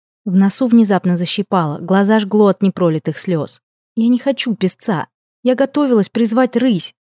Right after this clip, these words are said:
Она лучше всех подходит мне по магическому фону. Мы встречались на пробных занятиях и отлично ладили. Чего я не могу сказать о песце?» Ехидный, вредный и очень своенравный этот белый, с виду очень милый пушной зверёк совершенно не горел желанием становиться фамильяром.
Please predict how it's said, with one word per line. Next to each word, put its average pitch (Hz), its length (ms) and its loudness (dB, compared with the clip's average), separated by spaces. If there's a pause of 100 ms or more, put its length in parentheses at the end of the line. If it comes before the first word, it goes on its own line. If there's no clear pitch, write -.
(180)
Она 262 240 4
лучше 269 280 -4
всех - 240 -4
подходит 220 440 0
мне 233 120 4
по 214 120 -4
магическому 202 600 0
фону. 208 340 -2
Мы 208 120 2
встречались 254 520 -2
на 220 100 0
пробных 226 380 4
занятиях 214 500 2
и 208 40 -2
отлично 202 460 -2
ладили. 170 440 0 (560)
Чего 202 240 -2
я 254 140 4
не 269 100 6
могу 254 240 4
сказать 185 400 0
о 143 60 -8
песце?» 180 480 -2 (440)
Ехидный, 196 680 0
вредный 190 420 2
и - 140 -2
очень 220 280 2
своенравный 208 680 2
этот 202 280 -6
белый, 190 380 0
с - 80 -12
виду 208 240 0
очень 202 260 0
милый 214 360 6
пушной 196 400 0
зверёк 226 340 0
совершенно 247 560 -2
не 277 180 4
горел 208 300 2
желанием 196 420 0
становиться 202 540 0
фамильяром. 170 720 -2